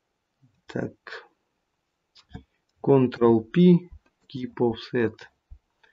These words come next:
Получается, нижняя теперь будет двигаться, а это будет к ней привязано. Вот эта кость будет привязана к ней. И мы можем открывать голову вот эту.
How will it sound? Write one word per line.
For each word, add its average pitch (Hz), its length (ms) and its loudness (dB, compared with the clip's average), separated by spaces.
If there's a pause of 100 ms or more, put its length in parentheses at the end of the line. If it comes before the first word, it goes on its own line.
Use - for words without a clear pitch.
(240)
Получается, 139 640 4
нижняя 123 560 4
теперь 117 220 4
будет 117 320 2
двигаться, 160 680 2
а 120 140 -6
это 156 280 2
будет 135 300 -2
к - 100 -16
ней 127 200 2
привязано. 110 720 0 (240)
Вот 117 240 -12
эта 110 240 -8
кость 175 480 -2 (840)
будет 135 280 0
привязана 123 600 2
к - 120 -10
ней. 110 320 -4 (280)
И 151 140 0
мы 147 180 0
можем 131 560 0
открывать 127 800 -2 (460)
голову 113 600 2
вот 107 140 -8
эту. - 280 -10